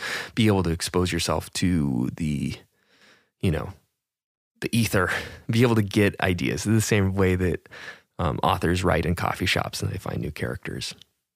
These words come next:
It's that kind of thing. Like, go out in the world, absorb it. Discover an idea, then foster that idea,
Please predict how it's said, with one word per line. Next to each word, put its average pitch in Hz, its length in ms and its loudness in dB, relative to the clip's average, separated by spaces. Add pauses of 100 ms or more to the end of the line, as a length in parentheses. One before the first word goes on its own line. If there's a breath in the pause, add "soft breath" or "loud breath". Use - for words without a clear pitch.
(160)
It's - 160 -12
that - 180 -2
kind 76 160 -2
of 58 80 -2
thing. 65 220 -4
Like, 65 140 -6 (100)
go 110 180 4
out 95 140 2
in 98 60 2
the 98 60 4
world, 92 400 2 (520)
absorb 82 420 0
it. - 140 -12 (1200)
Discover 95 460 2
an 95 80 4
idea, 120 480 4 (760 loud breath)
then 90 100 4
foster 107 580 2
that 104 200 2
idea, 101 580 2